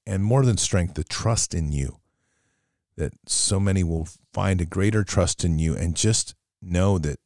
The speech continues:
it doesn't matter what's coming. This is literally a comedy show in many ways. It's a kabuki theater.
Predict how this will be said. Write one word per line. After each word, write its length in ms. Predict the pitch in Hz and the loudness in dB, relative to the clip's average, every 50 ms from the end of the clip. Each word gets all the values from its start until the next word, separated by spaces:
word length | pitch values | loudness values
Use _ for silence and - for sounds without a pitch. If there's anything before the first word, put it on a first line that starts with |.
| _ - | _ -12
it 140 | - 85 73 | -10 -8 -4
doesn't 360 | - 101 110 110 117 101 - | 0 0 0 0 0 -2 -2
matter 240 | - 92 101 107 95 | -2 -2 -2 0 0
what's 220 | 80 82 76 - | 0 -2 -2 -4
coming. 340 | - - 113 110 87 73 69 | -2 0 0 0 0 0 -2
This 180 | 69 - - - | -2 -2 0 0
is 160 | 131 - - | 0 0 0
literally 380 | 95 107 120 135 135 120 113 95 | 2 2 2 4 2 2 0 -2
a 80 | 92 | -2
comedy 440 | - - - 113 110 107 85 73 71 | -2 -2 -2 0 0 0 0 -2 -2
show 220 | - - - 60 | -4 -4 -4 -6
in 120 | - 76 71 | -6 -4 -2
many 200 | 78 80 80 78 | 0 0 2 2
ways. 300 | 80 85 73 67 - 80 | 0 0 -2 -4 -6 -6
It's 140 | 87 - 107 | -4 -4 -4
a 40 | |
kabuki 460 | - - 113 101 101 101 98 - 98 92 | -2 -2 -2 0 -2 -2 -2 -4 -6 -4
theater. 400 | - 80 71 - - 98 - | -4 -4 -6 -6 -8 -12 -16